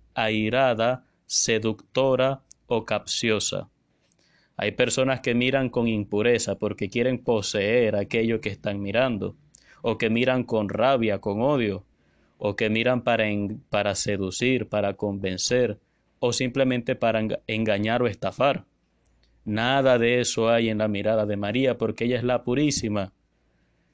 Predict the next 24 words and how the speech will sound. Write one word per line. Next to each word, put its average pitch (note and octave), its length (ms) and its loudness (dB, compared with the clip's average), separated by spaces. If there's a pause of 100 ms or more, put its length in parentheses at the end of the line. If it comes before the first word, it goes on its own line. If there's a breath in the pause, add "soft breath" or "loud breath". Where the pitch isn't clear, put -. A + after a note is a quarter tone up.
(220)
En A#2+ 200 0
ella C3 300 4
hay C3+ 140 4
plena D3+ 580 0
transparencia, C3+ 1080 0
no A2+ 140 0
hay B2+ 100 0
nada B2+ 320 2
oculto. A2+ 720 -2 (1700)
Solo A#2+ 480 2
hay A#2+ 160 4
un A#2 140 2
amor A2+ 320 2
sobrio B2+ 720 0 (100)
y G#2+ 120 -4
refinado, G2+ 800 0 (260)
que B2 140 2
debe E3 180 4
ser C3+ 200 0
distintivo A#2 720 0
de G#2+ 120 0
nosotros G#2+ 520 -2
los G#2 140 -4
cristianos. G2+ 840 -4